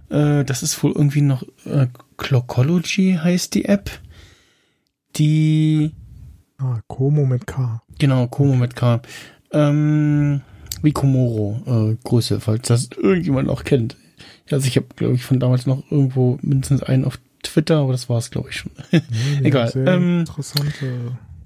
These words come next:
Speaker 2: ja.
Speaker 1: Äh, und Clockology ist so eine App, die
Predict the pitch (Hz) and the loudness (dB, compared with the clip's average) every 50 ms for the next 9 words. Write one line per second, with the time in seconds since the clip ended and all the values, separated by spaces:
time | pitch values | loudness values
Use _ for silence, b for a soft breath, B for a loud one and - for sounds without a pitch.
0 | - - _ _ - 131 120 135 165 185 - _ _ _ _ _ _ _ _ _ | -20 -20 _ _ -6 -4 -4 -4 -4 -6 -10 _ _ _ _ _ _ _ _ _
1 | _ _ _ _ _ _ - 147 139 139 139 139 139 139 139 139 135 135 135 143 | _ _ _ _ _ _ -2 0 0 2 2 2 2 2 2 2 2 2 0 0
2 | - - 139 131 - - 135 135 127 - - 127 131 165 185 165 170 180 175 170 | -2 -2 -4 -6 -4 0 0 0 0 2 0 0 2 2 0 0 0 0 2 2
3 | 170 156 - - 160 - - - - - - - - - - - 143 135 135 135 | 2 0 0 -4 -4 -4 -4 -4 -2 -2 -4 -4 -4 -4 -2 -2 0 0 2 2
4 | 139 139 - - - 151 - - - _ - 151 143 143 143 143 143 143 143 143 | 0 0 -2 -2 -4 -6 -8 -10 -18 _ -4 -2 0 2 2 2 2 2 2 0
5 | 143 135 | 0 -2